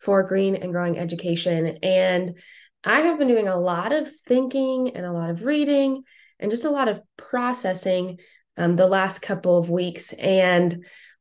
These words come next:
there's one thing that's just kind of really surfaced in, in my brain that has been on my mind a lot, and I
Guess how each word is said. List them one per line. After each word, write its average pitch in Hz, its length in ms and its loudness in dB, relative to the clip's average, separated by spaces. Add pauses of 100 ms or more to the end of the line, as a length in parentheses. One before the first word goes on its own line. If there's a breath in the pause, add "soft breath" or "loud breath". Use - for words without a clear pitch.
(300)
there's 240 220 4
one 269 240 6
thing 480 200 10
that's - 240 4
just 226 240 2
kind 320 160 4
of 202 160 2
really 214 260 6
surfaced 226 800 0
in, 196 680 2 (260)
in 196 240 0
my 180 160 0
brain 175 680 2
that 190 160 0
has 175 160 -2
been 185 120 -2
on 180 240 -4
my 190 140 -2
mind 170 520 -4 (420 soft breath)
a 180 100 4
lot, 151 460 0 (100)
and 175 200 -6 (100)
I 185 580 2